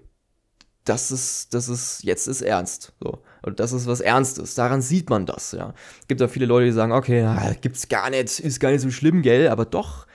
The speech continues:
da hat man schon gesehen, dass das echt kein Spaß ist, äh, mit so einem Ding infiziert zu sein. Also das war krass, ähm, und, äh, es war auch so, während Corona mussten wir,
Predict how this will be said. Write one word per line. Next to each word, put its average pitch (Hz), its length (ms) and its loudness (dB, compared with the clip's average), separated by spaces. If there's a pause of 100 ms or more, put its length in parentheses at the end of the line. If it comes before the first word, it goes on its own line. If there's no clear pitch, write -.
(240)
da 123 160 -2
hat 175 160 -8
man 165 140 -6
schon 185 180 -2
gesehen, 156 360 -2
dass 160 180 -4
das 143 120 -8
echt - 360 -8
kein 160 300 -4
Spaß - 500 -6
ist, 113 200 -10 (340)
äh, 104 200 -2
mit 113 240 -4
so 139 160 -2
einem 156 180 0
Ding 185 300 2
infiziert 123 500 -4
zu - 120 -8
sein. 80 320 -6
Also 104 280 -4
das 107 220 -6
war 107 320 -2 (760)
krass, - 760 0
ähm, 110 420 -6
und, 117 320 -6
äh, 104 220 -6 (160)
es 117 200 -8
war 117 100 4
auch 123 120 4
so, 123 360 0
während 117 220 2
Corona 123 360 -2
mussten 135 340 -4
wir, 175 300 -2